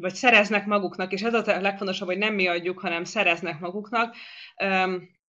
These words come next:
ami felkelti a kíváncsiságukat, és, és olyan motiváltá teszi őket, hogy azt érzik, hogy, hogy ők most már mindenre képesek. Ö,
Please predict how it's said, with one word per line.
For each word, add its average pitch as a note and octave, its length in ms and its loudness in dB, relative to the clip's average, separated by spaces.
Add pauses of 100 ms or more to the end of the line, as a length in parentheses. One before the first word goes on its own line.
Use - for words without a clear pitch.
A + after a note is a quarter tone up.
(640)
ami F#3+ 520 8
felkelti F#3 640 4
a E3+ 100 0
kíváncsiságukat, E3+ 1040 -2
és, E3 260 -2
és F3 320 -2
olyan G3 240 4
motiváltá E3+ 720 0
teszi E3+ 360 -2
őket, F#3+ 320 0
hogy E3+ 120 -2
azt E3+ 280 0
érzik, D#3 400 -4
hogy, D#3+ 580 -2
hogy E3+ 120 -4
ők E3+ 140 0
most - 320 -10
már E3+ 120 0
mindenre D#3 420 -2
képesek. - 680 -10 (1080)
Ö, G3+ 420 2